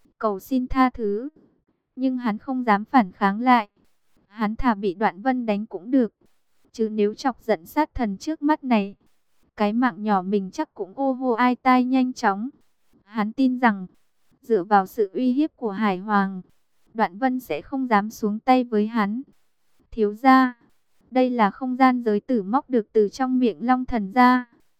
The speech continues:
Diệp Cô Thành đưa cho Đoạn Vân một cái giới tử bên ngoài có khắc một đầu thằn lằn.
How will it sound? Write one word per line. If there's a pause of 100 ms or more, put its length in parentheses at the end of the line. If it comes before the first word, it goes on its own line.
(240)
Diệp
Cô
Thành
đưa
cho
Đoạn
Vân
một
cái
giới
tử
bên
ngoài
có
khắc
một
đầu
thằn
lằn.